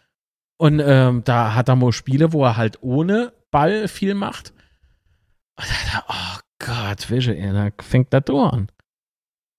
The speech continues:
Es wird immer gemeckert, es wird immer gemacht. Und was ich halt nicht so ganz verstehe, ist dieses, äh, ich glaub ganz einfach, dass, dass wirklich viele, und das wäre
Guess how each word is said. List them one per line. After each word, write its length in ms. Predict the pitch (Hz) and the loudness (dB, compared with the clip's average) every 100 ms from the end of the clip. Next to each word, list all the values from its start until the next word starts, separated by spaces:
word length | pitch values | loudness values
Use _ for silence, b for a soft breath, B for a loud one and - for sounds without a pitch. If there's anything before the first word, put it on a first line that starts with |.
| _ _ _ _ _ _ _ _ _ _ _ | _ _ _ _ _ _ _ _ _ _ _
Es 80 | - | -16
wird 200 | 101 _ | -16 _
immer 320 | 156 156 147 | 2 4 4
gemeckert, 680 | 117 107 104 101 107 104 98 | 2 0 0 -2 -2 -4 -4
es 80 | - | -6
wird 180 | 107 - | -6 -8
immer 380 | - 151 147 135 | -2 2 4 4
gemacht. 500 | 113 110 117 117 - | 4 4 4 0 -6
Und 240 | 123 110 104 _ _ _ _ _ _ _ _ | -4 -4 -4 _ _ _ _ _ _ _ _
was 160 | 123 - | -4 0
ich 140 | 151 | 4
halt 180 | 143 143 | 4 2
nicht 160 | 143 - | -2 -2
so 100 | 131 | -2
ganz 240 | 135 160 | -2 -2
verstehe, 400 | 170 - 151 160 | -4 -2 0 0
ist 300 | 165 - - | -2 -4 0
dieses, 400 | 135 127 120 - | 0 0 -2 -4
äh, 360 | 107 127 123 104 | 2 4 4 0
ich 120 | 117 | -4
glaub 300 | - 147 - | 0 0 0
ganz 200 | 139 131 | 0 0
einfach, 240 | 120 131 | 2 0
dass, 320 | 151 120 - - _ _ | -2 -4 -6 -14 _ _
dass 220 | - - | -6 -2
wirklich 380 | 151 - 170 - | -2 0 -2 -4
viele, 560 | - - 277 139 101 101 _ _ _ _ - | -10 -6 -4 -2 -4 -8 _ _ _ _ -6
und 100 | 117 | -2
das 200 | 131 147 | 0 2
wäre 180 | 147 | 2